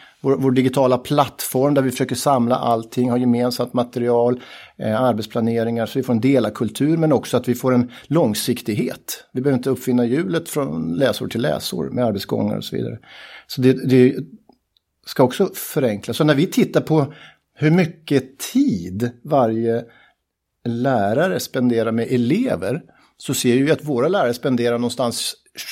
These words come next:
runt tjugosju timmar, eh, i veckan med elever, medans det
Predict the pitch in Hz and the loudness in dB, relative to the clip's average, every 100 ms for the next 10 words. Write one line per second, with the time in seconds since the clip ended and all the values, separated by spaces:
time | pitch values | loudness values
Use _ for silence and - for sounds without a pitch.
0 | - 139 120 - 135 143 165 160 147 113 | -2 0 2 0 0 2 0 2 0 2
1 | 113 117 117 - 131 120 127 123 - - | 2 2 -2 -4 0 0 2 0 -2 -2
2 | 147 113 101 104 151 185 120 101 - - | 0 0 0 0 0 -2 -4 -8 -16 -20
3 | _ 139 127 113 107 - 120 | _ -2 0 0 -2 -4 -4